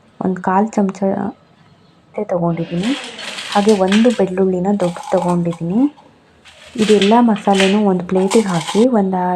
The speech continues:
ಎರಡರಿಂದ ಮೂರು ಗಂಟೆ ಟೈಮ್ ಬಿಸಿಲಲ್ಲಿ ಇಟ್ಟಿದ್ದೆ ನಾನು. ಮಸಾಲೆ ಪುಡಿ ಮಾಡಲಿಕ್ಕೆ ಈಸಿ ಆಗುತ್ತೆ.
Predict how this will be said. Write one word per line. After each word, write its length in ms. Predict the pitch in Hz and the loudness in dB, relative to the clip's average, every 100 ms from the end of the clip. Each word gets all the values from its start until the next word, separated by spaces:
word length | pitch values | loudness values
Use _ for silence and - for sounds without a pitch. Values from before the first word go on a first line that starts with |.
| 180 | 0
ಎರಡರಿಂದ 440 | 185 196 208 202 208 | 0 0 0 0 2
ಮೂರು 280 | 196 185 190 | 0 -2 -4
ಗಂಟೆ 340 | 190 185 190 | -6 -4 -6
ಟೈಮ್ 280 | 180 180 202 | -4 -4 -2
ಬಿಸಿಲಲ್ಲಿ 500 | 214 180 - 202 185 | -2 -2 0 0 0
ಇಟ್ಟಿದ್ದೆ 340 | 175 175 175 | -2 -4 -2
ನಾನು. 320 | 170 165 175 240 | -4 -4 -2 -2
ಮಸಾಲೆ 1120 | 311 - - - _ _ _ _ - 208 208 | -2 -8 -20 -20 _ _ _ _ -2 0 0
ಪುಡಿ 260 | 202 185 190 | 0 -2 0
ಮಾಡಲಿಕ್ಕೆ 440 | 185 175 185 196 | 0 -2 -2 0
ಈಸಿ 320 | 180 170 185 | 0 0 0
ಆಗುತ್ತೆ. 440 | 175 170 170 185 | -2 -2 -6 -2